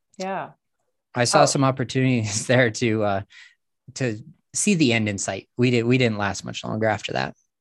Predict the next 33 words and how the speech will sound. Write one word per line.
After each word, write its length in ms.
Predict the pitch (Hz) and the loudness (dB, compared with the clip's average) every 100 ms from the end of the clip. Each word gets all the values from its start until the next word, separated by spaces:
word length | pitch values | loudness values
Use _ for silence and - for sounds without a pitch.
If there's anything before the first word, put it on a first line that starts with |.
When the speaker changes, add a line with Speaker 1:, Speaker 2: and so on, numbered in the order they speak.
| - - - | -20 -20 -4
Speaker 1:
I'd 160 | 214 220 | -2 2
say, 200 | 202 180 | 4 4
I 80 | 180 | 4
mean, 160 | 190 185 | 2 0
I 80 | |
think 180 | 185 208 | 0 -2
it's 100 | 190 | -4
a 40 | - | -6
pretty 300 | - 226 214 | -2 -2 -2
hard, 800 | - - 180 185 180 170 165 170 _ _ _ _ | -10 0 4 6 6 2 -2 -12 _ _ _ _
uh, 360 | - 151 139 - - 147 | 0 2 2 -2 -6 -4
deal 240 | 190 185 | 0 0
breaker 500 | 180 170 160 156 151 | 0 -2 -2 -4 -6
for 200 | - 180 | -4 -6
individuals 720 | 160 160 156 156 170 147 151 156 | -4 -4 -4 -4 -2 -2 -2 -4
when 500 | 160 156 147 147 - | -4 -4 -10 -14 -12
we're 180 | 156 160 | -8 -4
talking 400 | 175 160 160 147 | -2 -2 -4 -6
about 360 | 151 147 147 - | -2 0 0 -2
any 340 | 175 202 202 190 | -4 -2 -4 -4
act 340 | 147 151 - | -6 -8 -8
of 280 | - 156 147 - | -4 -4 -4 -6
abuse 440 | 143 151 151 - | -6 -6 -8 -8
here, 320 | - 131 - | -10 -8 -6
whether 320 | 156 165 156 156 | 0 0 0 -4
it's 160 | - | -6
throwing 500 | - 175 175 180 165 | -6 0 0 0 -4
a 60 | 143 | -8
prescription 580 | - 165 - 156 - 156 | -10 -12 -8 -10 -8 -4
bottle 300 | 156 156 151 | 0 2 0
or 200 | 151 147 | 0 -4
a 40 | |
shoe 580 | 151 - 170 156 143 143 | -6 -6 -4 -4 -6 -8